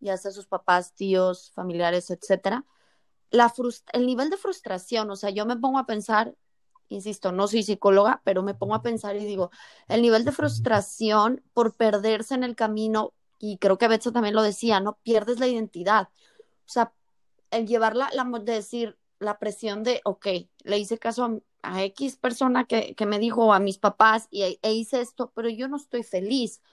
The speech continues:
O sea, yo no era lo que quería hacer, ¿no? Yo quería hacer otra cosa totalmente diferente. Entonces, creo que, que como bien existe el Pigmalión positivo, también es el negativo, ¿no? Y creo que, que puede tener efectos muy contraproducentes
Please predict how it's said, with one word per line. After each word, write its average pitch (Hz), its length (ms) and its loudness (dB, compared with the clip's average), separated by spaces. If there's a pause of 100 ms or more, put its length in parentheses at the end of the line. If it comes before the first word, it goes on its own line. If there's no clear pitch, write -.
(280)
O - 80 -20
sea, 226 140 2
yo 240 280 0
no 254 180 2
era 254 160 4
lo 240 160 -4
que 220 140 -12
quería 208 340 -6
hacer, 208 360 -6
¿no? 185 260 -8
Yo 202 220 -8
quería 214 320 -4
hacer 214 420 -4
otra 226 380 -4
cosa 208 260 -8
totalmente 196 540 -10
diferente. 196 680 0 (400)
Entonces, 254 380 -2
creo 240 280 2
que, 254 280 4 (340)
que 220 140 0
como 220 280 2
bien 240 440 2
existe 220 380 -2
el 254 180 2
Pigmalión 208 520 0
positivo, 220 540 -2
también 202 320 0
es 196 120 -2
el 208 100 0
negativo, 190 640 2
¿no? 180 180 0
Y 196 120 -2
creo 185 200 0
que, 196 180 -4
que 208 180 -6
puede 196 260 4
tener 202 300 0
efectos 202 520 -2 (420)
muy 214 160 2
contraproducentes 208 1080 0